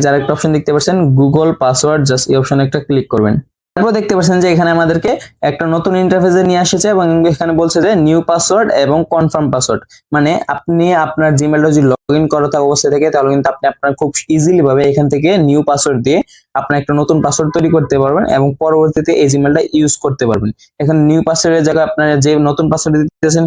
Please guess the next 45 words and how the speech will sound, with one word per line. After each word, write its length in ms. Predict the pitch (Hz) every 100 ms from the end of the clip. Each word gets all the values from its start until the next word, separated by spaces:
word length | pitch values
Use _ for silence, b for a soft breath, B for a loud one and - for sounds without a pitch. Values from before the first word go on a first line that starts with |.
| 156
সেই 120 | 156
পাসওয়ার্ডটা 340 | 151 - 156 156
দিয়ে 100 | 151 147
দিবেন। 160 | 165 170
তারপর 160 | 147 143
এখান 120 | 151 139
থেকে 140 | 139 226 - B - -
কনফার্ম 340 | 151 160 175 185 - 135
নিউ 120 | 143 151
পাসওয়ার্ডের 280 | 151 151 135
জায়গায় 180 | 143 143
আবার 120 | 147 -
একই 200 | 143 165 170
পাসওয়ার্ডটা 380 | 151 151 143 165 139
দিয়ে 100 | 135
দিবেন 160 | 135 156 -
সঠিকভাবে। 460 | 139 135 131 131 170
তারপর 200 | 143 - 147
যে, 60 | 143 139
তারপর 200 | 139 147
যে 60 | 147
আপনি 140 | 147 156 147 -
কি 60 | -
করবেন, 180 | 143 147
এখান 140 | 139
থেকে 140 | 143 208 330 b b _ _ - 135
চেঞ্জ 200 | 160 165 156
পাসওয়ার্ডে 280 | 165 165 165
ক্লিক 160 | 170 -
করলে 140 | 160 151
কিন্তু 140 | 170 196
আপনার 160 | - 147 147
পাসওয়ার্ডটা 420 | 151 156 - 202 247 -
সাথে 200 | 147 147
সাথেই 200 | 165 196 214
চেঞ্জ 160 | 156 135 120
হয়ে 120 | 113 101
যাবে। 140 | - - _ _ _ _ _ _ _ _
তো 40 | - 170
এই 60 | 170
ছিল 100 | 190 185
সেকেন্ড 220 | 165 147 -
স্টেপ। 180 | 160 208 -
আরেকটা 240 | 147 170 190 185
স্টেপ 140 | 165